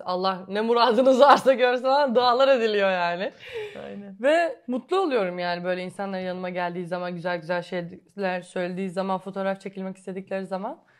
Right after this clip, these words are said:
Speaker 1: Onun dışında bir an-, şöyle bir anım var. Birkaç arkadaşım diyeyim, hatta üstüne de isim de vermeyeyim. Biz gittik. Tatlı, yemekti, onları bunları yedik, tamam mı?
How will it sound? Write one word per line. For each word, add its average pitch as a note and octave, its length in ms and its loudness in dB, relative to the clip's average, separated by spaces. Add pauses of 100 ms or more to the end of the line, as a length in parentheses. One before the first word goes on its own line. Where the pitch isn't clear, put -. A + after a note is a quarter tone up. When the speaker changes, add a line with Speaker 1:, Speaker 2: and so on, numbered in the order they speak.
(180)
Speaker 1:
Onun B3 200 -4
dışında C#4 460 -6
bir A#3+ 260 -6
an-, G3+ 100 -6
şöyle B3 260 -4
bir A3 60 -4
anım F3 240 -4
var. D#3 320 -10
Birkaç D4+ 380 -2
arkadaşım F#3+ 520 -4
diyeyim, D#3 180 -6
hatta D3+ 460 -8
üstüne D#3 400 -14
de D#3+ 80 -12
isim F#3+ 300 -10
de D3+ 120 0
vermeyeyim. D3+ 560 -6 (640)
Biz D4+ 240 -4
gittik. A#3+ 480 -8 (140)
Tatlı, D4 440 -2
yemekti, B3+ 640 -6
onları B3+ 340 -6
bunları B3 280 -8
yedik, A3 340 -6
tamam F3 300 -4
mı? C#3 160 -14